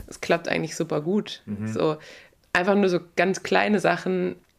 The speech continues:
Speaker 1: Gestern habe ich einen Vortrag mit, mit Rick an der Hochschule in Bonn gemacht und wir haben da eigentlich gar nichts groß vorbereitet, haben einfach frei gesprochen.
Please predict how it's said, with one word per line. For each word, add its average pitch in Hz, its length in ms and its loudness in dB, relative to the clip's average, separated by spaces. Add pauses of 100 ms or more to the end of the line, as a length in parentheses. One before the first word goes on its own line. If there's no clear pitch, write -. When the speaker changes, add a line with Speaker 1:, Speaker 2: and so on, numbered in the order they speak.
(100)
Speaker 1:
Gestern 202 300 4
habe 185 120 2
ich 180 60 0
einen 180 60 -2
Vortrag 185 580 2
mit, 185 320 0 (240)
mit 180 240 4
Rick 196 160 2
an 170 80 4
der 175 120 4
Hochschule 202 380 4
in 170 160 2
Bonn 202 240 6
gemacht 175 500 2 (520)
und 185 180 4
wir 180 100 6
haben 190 140 6
da 202 80 8
eigentlich 185 320 4
gar 175 140 4
nichts 185 240 2
groß 170 240 2
vorbereitet, 175 640 4
haben 180 120 2
einfach 165 540 0
frei 165 400 0
gesprochen. 175 800 0